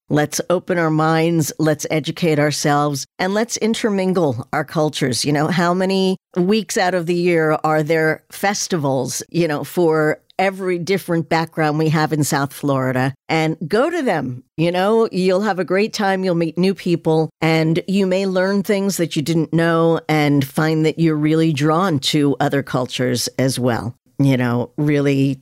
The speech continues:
a way to bring our diverse cultures together. And I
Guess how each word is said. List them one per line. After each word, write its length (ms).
a 140
way 240
to 520
bring 280
our 140
diverse 400
cultures 520
together. 500
And 120
I 220